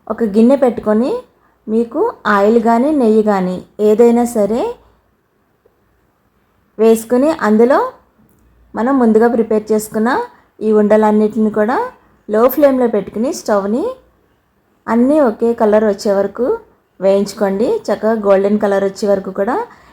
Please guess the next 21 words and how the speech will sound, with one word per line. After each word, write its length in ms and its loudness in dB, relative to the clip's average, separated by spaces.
ఇక్కడ 280 0
నేను 420 2
బూరుగుపల్లి 560 2
బెల్లం 400 2
వాడానండి. 800 0
నెక్స్ట్ 340 -6
పాకం 380 0
కూడా 240 2
కొంచెం 400 -2
డార్క్ 340 -2
కలర్లోనే 480 2
ఉంటుంది. 640 -2
ఇవి 200 0
కూడా 340 2
అదే 220 2
కలర్లో 440 0
కొంచెం 360 -4
డార్క్ 340 -2
కలర్లో 320 2
కనిపిస్తున్నాయి 640 -2
కదా. 420 -4